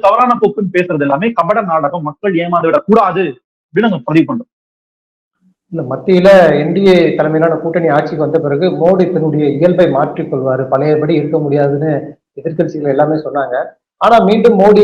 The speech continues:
Speaker 2: தன்னுடைய இயல்புல தானே இருக்கிறாரு. குறிப்பாக நாட்டுல அவ்வளவு பிரச்சனை இருக்கு, மணிப்பூர் சொன்னீங்க, மணிப்பூர் பிரச்சனை இருக்கு, பல்வேறு பிரச்சனை இருக்கு. ஆனா பதவியேற்ற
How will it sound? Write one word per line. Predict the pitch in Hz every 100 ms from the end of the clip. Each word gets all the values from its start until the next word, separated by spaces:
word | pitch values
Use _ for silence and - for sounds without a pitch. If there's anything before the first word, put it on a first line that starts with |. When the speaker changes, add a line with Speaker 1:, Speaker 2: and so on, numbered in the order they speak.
| 190 165
Speaker 2:
தன்னுடைய | 170 170 170
இயல்புல | 160 185 185 190
தானே | 180 165
இருக்கிறாரு. | - 151 139 135
குறிப்பாக | 147 160 165 165 165
நாட்டுல | 143 160 170
அவ்வளவு | 151 165
பிரச்சனை | 160 - 165
இருக்கு, | 151 156
மணிப்பூர் | 143 - 156 165
சொன்னீங்க, | 143 143 147
மணிப்பூர் | 135 151 160
பிரச்சனை | 147 147 147
இருக்கு, | - 165
பல்வேறு | 139 151 165
பிரச்சனை | 160 160 160
இருக்கு. | 139 - 151 _ _ _
ஆனா | 170 202
பதவியேற்ற | 180 175 214 208 196 208